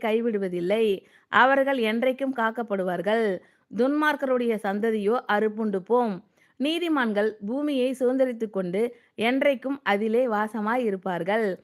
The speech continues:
நீதிமானுடைய வாய் ஞானத்தை உரைத்து,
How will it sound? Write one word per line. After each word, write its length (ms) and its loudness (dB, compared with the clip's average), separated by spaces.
நீதிமானுடைய 840 0
வாய் 260 4
ஞானத்தை 540 0
உரைத்து, 460 0